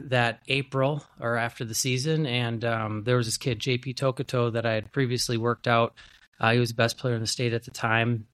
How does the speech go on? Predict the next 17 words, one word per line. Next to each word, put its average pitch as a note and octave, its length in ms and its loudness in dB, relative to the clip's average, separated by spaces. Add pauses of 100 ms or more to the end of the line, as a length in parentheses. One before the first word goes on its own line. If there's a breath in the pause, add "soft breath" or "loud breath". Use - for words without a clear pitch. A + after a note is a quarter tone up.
uh, A2 260 2
real A2+ 180 0
exciting, A2+ 640 0
you A#2 100 0
know, A2 140 -2
athlete A#2 500 -2
to A#2+ 100 -6
watch. A2+ 440 0
And A2+ 120 -2
I A2 80 -2
got A2+ 200 0
a - 20 -2
chance A#2 340 -2
to B2 60 -10
train A2+ 300 0
him. C3 320 4
And G#2+ 180 -2